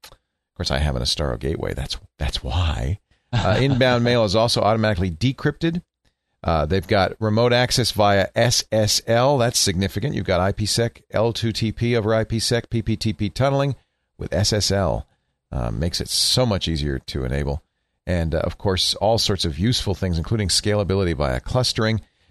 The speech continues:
Speaker 1: the usual anti-spam, firewall, uh, intrusion detection, uh, anti-phishing. I mean, it's just a really superb unit. And, uh, you could try it absolutely free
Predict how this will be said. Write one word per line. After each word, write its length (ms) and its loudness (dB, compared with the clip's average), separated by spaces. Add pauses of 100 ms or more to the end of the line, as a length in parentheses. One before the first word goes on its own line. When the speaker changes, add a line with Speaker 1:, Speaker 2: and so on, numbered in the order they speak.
Speaker 1:
the 100 0
usual 640 4
anti-spam, 840 2
firewall, 1000 2 (340)
uh, 60 2
intrusion 560 2
detection, 640 0 (400)
uh, 320 0
anti-phishing. 880 2 (380)
I 40 -2
mean, 200 0
it's 80 -2
just 320 0 (100)
a 120 -4
really 760 2
superb 1080 -2
unit. 460 0 (500)
And, 320 0
uh, 40 2
you 160 2
could 120 -2
try 220 2
it 120 0
absolutely 540 2
free 440 0